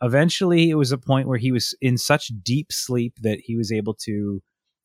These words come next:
to, to lie down, and we just put him down right where we were. So we were in the, the couch that's right here behind me.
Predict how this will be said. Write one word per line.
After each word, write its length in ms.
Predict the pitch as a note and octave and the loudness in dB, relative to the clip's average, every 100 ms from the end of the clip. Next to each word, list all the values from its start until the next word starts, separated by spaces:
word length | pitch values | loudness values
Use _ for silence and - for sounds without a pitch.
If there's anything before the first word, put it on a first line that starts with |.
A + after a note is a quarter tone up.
| - | -4
to, 140 | A#2+ | -2
to 180 | G2+ - | 0 0
lie 260 | G#2+ G#2 A2+ | 2 2 0
down, 340 | G#2 G2 A2 A#2 | 0 -2 -2 -2
and 240 | A2 A2 | 0 0
we 80 | A#2+ | 2
just 200 | B2+ - | 0 2
put 140 | C#3 | 2
him 140 | C#3 C#3 | 4 4
down 280 | A#2 A#2+ | 4 4
right 140 | A#2 A2+ | 2 2
where 160 | B2 | 2
we 100 | B2+ | 2
were. 260 | B2+ G#2 G#2 | 2 0 -2
So 120 | - | 0
we 60 | B2+ | 2
were 80 | D3+ | 4
in 80 | E3 | 4
the, 120 | D3 | 4
the 120 | C#3 | 0
couch 380 | C#3+ F3+ A2 - | 0 0 0 -4
that's 220 | - - - | -8 -6 0
right 180 | C#3+ C3 | 0 2
here 180 | D3 | 0
behind 320 | A2 G#2+ B2 G#2+ | 0 2 2 0
me. 220 | F2+ | -2